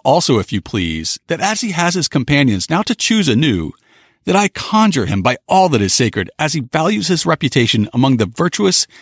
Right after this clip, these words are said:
and worthy of mankind, as he would not embitter the declining years of his parents and wound the hearts of his friends, to be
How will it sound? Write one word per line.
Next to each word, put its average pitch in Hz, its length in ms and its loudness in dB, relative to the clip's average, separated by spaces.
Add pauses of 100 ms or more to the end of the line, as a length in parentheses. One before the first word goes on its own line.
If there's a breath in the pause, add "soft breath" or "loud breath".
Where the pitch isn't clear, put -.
and 117 280 0
worthy 139 360 2
of 92 100 -4
mankind, 95 800 -2 (640 loud breath)
as 190 160 -2
he 226 100 2
would 190 160 0
not 196 200 0
embitter 175 460 2
the 101 100 -2
declining 151 480 2
years 143 220 2
of 104 80 -4
his 92 120 -4
parents 120 380 0 (100)
and 156 180 0
wound 170 320 4
the 90 80 -2
hearts - 280 -2
of 95 80 -4
his 90 140 -2
friends, 95 540 -2 (400 soft breath)
to 156 220 2 (140)
be 185 340 2